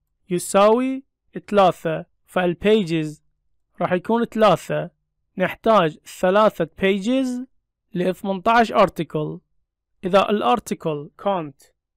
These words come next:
كان أربعة وعشرين، فأربعة وعشرين تقسيم ستة أربعة، يعني نحتاج أربع بيجز لأربعة وعشرين article. هذا الشغل، هذا الكود راح يكون دايناميك،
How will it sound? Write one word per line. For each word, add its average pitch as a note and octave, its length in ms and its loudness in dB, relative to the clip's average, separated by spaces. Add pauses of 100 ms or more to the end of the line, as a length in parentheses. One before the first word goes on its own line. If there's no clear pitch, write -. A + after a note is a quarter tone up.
(140)
كان F#3+ 240 -4
أربعة F#3+ 280 4
وعشرين، A3+ 640 -6 (480)
فأربعة A3 480 2
وعشرين F#3+ 360 -2
تقسيم G3+ 380 -2
ستة C4 600 -2 (180)
أربعة، D#3+ 580 2 (640)
يعني F3+ 220 -2
نحتاج F3+ 580 0
أربع F3+ 320 0
بيجز A3+ 720 -4 (480)
لأربعة F#3 480 0
وعشرين F3 440 -2
article. D#3 640 -4 (680)
هذا G3 240 4
الشغل، G#3+ 440 0
هذا G#3 220 4
الكود D#3 420 -4 (240)
راح E3+ 120 -4
يكون A3 300 -4
دايناميك، E3+ 640 0